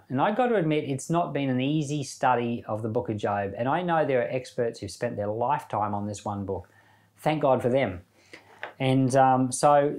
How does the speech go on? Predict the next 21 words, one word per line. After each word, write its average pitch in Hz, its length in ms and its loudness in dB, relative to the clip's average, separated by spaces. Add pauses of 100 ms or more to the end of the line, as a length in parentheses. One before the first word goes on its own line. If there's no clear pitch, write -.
some 165 260 0
of 156 140 0
the 131 60 -2
things 143 240 0
I'm 131 160 2
sh-, - 180 -10
have 117 120 -8
been 120 120 -2
sharing 180 340 -2
with 110 140 -4
you, 120 100 0
I've 135 180 2
just 123 180 -4
gotten 127 240 0
from 113 140 -4
those 107 200 0
experts. 92 600 -6 (720)
And, 127 360 2
um, 123 440 4 (280)
they 226 360 4
say 123 760 0